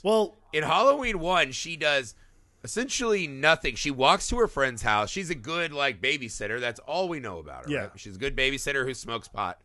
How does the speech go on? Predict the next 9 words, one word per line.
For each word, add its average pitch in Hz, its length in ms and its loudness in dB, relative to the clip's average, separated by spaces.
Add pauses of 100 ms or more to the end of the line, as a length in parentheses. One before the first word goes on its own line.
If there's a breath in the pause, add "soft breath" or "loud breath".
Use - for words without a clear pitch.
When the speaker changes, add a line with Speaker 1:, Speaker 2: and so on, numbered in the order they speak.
(500 soft breath)
Speaker 2:
And 147 120 -8
then 180 200 4
she 165 180 -6
runs 175 280 -2
to 214 60 -2
the 202 60 4
house, 180 160 2 (220 soft breath)
"Help, 480 680 4
help!" 453 460 0